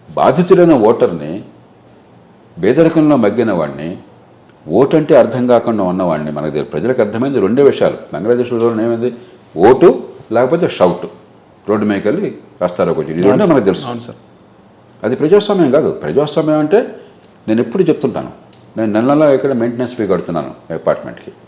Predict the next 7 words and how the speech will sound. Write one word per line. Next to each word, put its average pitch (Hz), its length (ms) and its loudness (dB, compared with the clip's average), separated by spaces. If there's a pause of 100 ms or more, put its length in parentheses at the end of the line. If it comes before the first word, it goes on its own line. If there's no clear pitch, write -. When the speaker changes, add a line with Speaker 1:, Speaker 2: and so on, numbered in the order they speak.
Speaker 2:
సార్. 123 220 -4 (320)
Speaker 1:
మంచినీళ్ళు 160 360 2
రాలేదనుకోండి, 131 480 2
వెంటనే 139 440 0
"ఏమయ్యా 143 280 -2
మిమ్మల్ని 110 280 -4
ఎన్నుకున్నాం, 123 460 -4